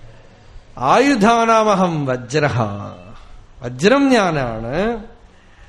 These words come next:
ധേനൂനാമസ്മി കാമധുക്. കാമധേനു,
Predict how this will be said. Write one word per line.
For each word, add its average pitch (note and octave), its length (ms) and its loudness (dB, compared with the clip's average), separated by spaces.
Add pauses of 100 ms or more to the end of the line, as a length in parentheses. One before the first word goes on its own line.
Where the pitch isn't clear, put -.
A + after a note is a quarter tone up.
(440)
ധേനൂനാമസ്മി A#3 1120 2
കാമധുക്. C#3 680 -6 (640)
കാമധേനു, D#3 1040 2